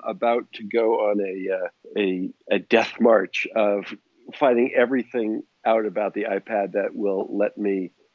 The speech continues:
compose in different modalities, everything from, you know, um, uh, midi to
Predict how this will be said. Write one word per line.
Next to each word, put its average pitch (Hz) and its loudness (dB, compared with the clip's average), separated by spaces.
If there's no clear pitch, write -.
compose 104 2
in 104 -2
different 107 -2
modalities, 98 -2
everything 101 0
from, 92 -2
you 98 0
know, 90 2
um, 80 -4
uh, 101 4
midi 107 4
to 95 -4